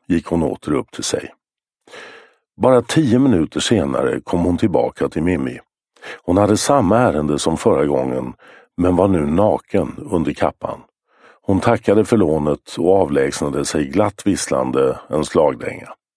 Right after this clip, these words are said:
Klockan måste ha varit nästan precis en kvart över sju, valborgsmässoafton nittonhundratrettiotvå.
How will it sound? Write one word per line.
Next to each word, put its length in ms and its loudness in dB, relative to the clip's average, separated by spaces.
Klockan 340 4
måste 320 2
ha 80 4
varit 340 2
nästan 400 0
precis 640 0
en 120 0
kvart 320 -4
över 180 0
sju, 360 0
valborgsmässoafton 1160 0
nittonhundratrettiotvå. 1200 -8